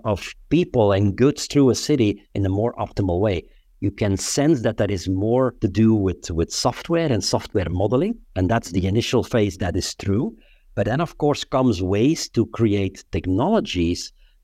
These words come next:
to embed them into the city so that they are seamlessly there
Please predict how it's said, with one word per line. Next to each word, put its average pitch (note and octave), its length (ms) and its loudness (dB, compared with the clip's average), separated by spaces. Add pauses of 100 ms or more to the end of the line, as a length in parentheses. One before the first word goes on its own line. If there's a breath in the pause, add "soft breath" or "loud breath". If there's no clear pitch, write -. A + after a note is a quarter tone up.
to A2 200 2
embed G2 500 -2
them G#2 300 0
into A#2 360 2
the E2+ 100 0
city D#3+ 480 -2
so A2+ 140 -2
that G2 180 -4
they G2+ 100 0
are E2+ 120 -2
seamlessly A#2 760 0
there F#2 360 0